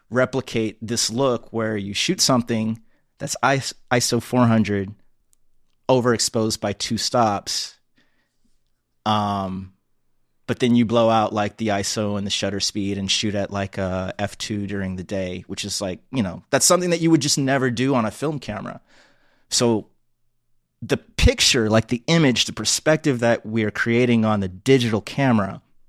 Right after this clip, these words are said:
is nothing like that image that would be created on a film camera because you would inherently use a completely different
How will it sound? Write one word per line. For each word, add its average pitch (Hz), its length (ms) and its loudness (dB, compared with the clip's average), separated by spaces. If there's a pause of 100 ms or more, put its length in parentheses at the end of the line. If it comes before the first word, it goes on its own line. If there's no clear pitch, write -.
(680)
is 127 160 0
nothing 139 460 0
like 120 500 -2
that 113 340 -2
image 104 540 -6 (120)
that 104 140 -4
would 107 140 -4
be 110 120 -4
created 110 400 -4
on 101 140 0
a 92 240 -6 (320)
film 107 300 -2
camera 95 320 -8
because 101 360 -8
you 110 60 -6
would 104 100 -6
inherently 101 520 -8
use 92 400 -8 (200)
a - 40 -18
completely 104 460 -8
different 101 500 -8